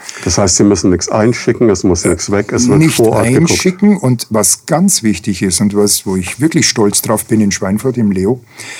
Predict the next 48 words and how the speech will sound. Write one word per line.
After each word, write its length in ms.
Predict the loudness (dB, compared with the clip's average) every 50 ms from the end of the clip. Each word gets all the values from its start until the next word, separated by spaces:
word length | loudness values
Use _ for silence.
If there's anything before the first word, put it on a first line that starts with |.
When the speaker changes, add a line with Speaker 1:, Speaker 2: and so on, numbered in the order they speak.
| -18 -20 -20 _ -10 -4
Speaker 2:
ich 160 | -2 0 0
schicke 260 | 2 0 0 0 2
ja 220 | 2 2 2 0 2
während 360 | 2 2 4 4 2 2 0
der 120 | -4 -6
O 40 | -6 -10
P 240 | -8 -2 -2 -2 0
schon 240 | 0 0 0 0 -2
was 300 | -2 -2 -2 -2 -4 -4 -10 _ _ _ _ _ _ _ _ -20 -20 -20 -20 -20 -18 -8 -2
in 160 | 0 2 2
das 160 | 2 2 0 0
Labor. 340 | -2 -2 -2 -2 -4 -4
Speaker 1:
Das 160 | -2 -2 0 0
Speaker 2:
Das 140 | 2 2
Speaker 1:
heißt, 80 | 2 2
Speaker 2:
heißt, 240 | 2 2 2 0 0
der 60 | 0
Speaker 1:
der 60 | 0 2
Speaker 2:
Kopf 160 | 0 0 0
Speaker 1:
kann 200 | 2 2 2 4
Ihnen 240 | 4 4 4 6 4
noch 240 | 4 2 0 -4
sagen, 540 | -10 -8 -6 -6 -4 -4 -2 0 2 2 2
während 260 | 4 2 2 2 2
Sie 120 | 2 2 2
Speaker 2:
Sofort. 200 | 0 0 0 0
Speaker 1:
operieren, 640 | 0 0 2 2 2 2 2 2 2 2 2 0 0
Speaker 2:
Das 240 | -2 -2 0 0 -2
ist 140 | -2 -2 -2
Speaker 1:
„Guck, 140 | 0 0
Speaker 2:
das 160 | 0 0 2 2
Speaker 1:
mach 240 | 2 0 0 -2
da 200 | -2 0 0 2
noch, 200 | 2 2 0 2
mach 180 | 0 0 0 0
dort 160 | 0 0 2
Speaker 2:
Genau, 280 | 4 4 4 4 2 0
Speaker 1:
noch.“ 80 | -2 -2
Speaker 2:
das 180 | -2 -2 0
ist 160 | 0 -2 0 0
nicht 220 | 0 2 2 2
in 100 | 2 2
allen 300 | 2 0 -2 -2 -2 -2
Kliniken 480 | -2 0 0 2 0 0 0 0 0 0
möglich. 260 | 0 0 0 0 0
Speaker 1:
Das 140 | 0 0 0
ist 160 | -2 -2 -2
genial. 440 | -2 -2 0 0 0 0 0 -2